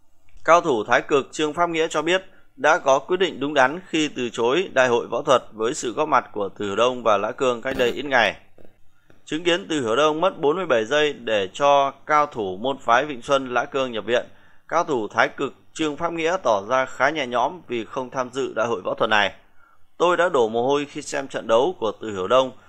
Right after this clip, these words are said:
Tôi cảm thấy may mắn cho chính mình, nếu đến dự có lẽ tôi cũng sẽ phải nhập viện", cao thủ họ Trương cho biết. Trước đó, Từ Hiểu Đông dự kiến gặp cao thủ Vịnh Xuân Lã Cương và Trương Pháp Nghĩa, cao thủ thái cực tại đại hội võ thuật.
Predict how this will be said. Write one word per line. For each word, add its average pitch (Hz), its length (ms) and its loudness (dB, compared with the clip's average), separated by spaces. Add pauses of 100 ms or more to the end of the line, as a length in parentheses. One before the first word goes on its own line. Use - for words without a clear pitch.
(240)
Tôi 165 160 2
cảm 113 240 2
thấy 117 140 -2
may 147 160 -2
mắn 135 220 2
cho 147 120 -2
chính 135 220 -8
mình, 123 200 -2 (180)
nếu 131 180 -2
đến 143 180 4
dự 156 280 -2
có 127 120 2
lẽ 135 220 2
tôi 139 180 2
cũng 139 220 -10
sẽ 147 220 -4
phải 98 200 -2
nhập 95 160 -10
viện", 127 200 2 (240)
cao 127 160 -4
thủ 101 200 -4
họ 101 140 -2
Trương 113 260 -4
cho 113 120 -2
biết. 139 220 2 (1300)
Trước 190 180 0
đó, 156 320 8
Từ 160 140 0
Hiểu 117 140 4
Đông 156 300 4
dự 131 280 -8
kiến 143 280 -2
gặp 143 240 0
cao 139 160 4
thủ 107 200 -4
Vịnh 101 180 -10
Xuân 139 280 -2
Lã 127 120 -2
Cương 135 380 0
và 107 140 2
Trương 123 220 -8
Pháp 147 140 -6
Nghĩa, 147 300 0 (400)
cao 160 160 4
thủ 110 260 -4
thái 123 160 -2
cực 139 240 -2 (160)
tại 117 140 0
đại 117 100 0
hội 120 200 -2
võ 113 140 -6
thuật. 139 200 6